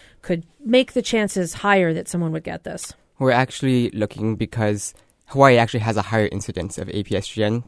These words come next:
Speaker 2: than across the nation. And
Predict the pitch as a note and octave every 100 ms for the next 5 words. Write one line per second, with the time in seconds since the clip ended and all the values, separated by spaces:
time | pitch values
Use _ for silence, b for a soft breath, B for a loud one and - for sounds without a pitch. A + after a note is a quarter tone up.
0 | - A2 G#2 G#2 _ b b - - A2+
1 | G#2 A2 G2+ F#2+ - E3 G3+ b b b
2 | G#2 G#2 G#2+